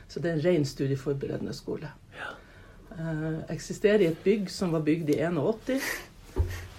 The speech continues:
Speaker 1: Ganske kjedelig bygg, men jeg bruker å si at bygget er kjedelig, men skolen er mer spennende innvendig. Eh, så det, jeg har jobbet her siden i nitten åttini. Jeg har vært rektor da i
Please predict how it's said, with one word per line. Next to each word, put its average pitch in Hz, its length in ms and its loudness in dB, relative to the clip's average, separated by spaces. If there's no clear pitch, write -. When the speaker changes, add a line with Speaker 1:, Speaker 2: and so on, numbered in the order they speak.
Speaker 1:
Ganske 160 260 -4
kjedelig 196 540 2
bygg, 202 260 2
men 190 140 0
jeg 160 80 -2
bruker 156 180 -2
å - 40 -8
si 170 100 0
at 143 140 2
bygget 165 260 4
er 139 80 -4
kjedelig, 160 400 0
men 139 120 -2
skolen 151 280 0
er 135 80 2
mer 139 120 2
spennende 139 440 -2
innvendig. 143 560 0
Eh, 156 280 -2
så - 140 -6
det, 196 220 0
jeg 185 80 0
har 208 180 6
jobbet 202 300 6
her 156 180 0
siden 156 180 4
i 143 240 2
nitten 208 240 2
åttini. 233 320 4
Jeg - 720 -4
har 170 100 -2
vært - 140 -12
rektor 143 380 -2
da 127 180 -4
i 135 220 -2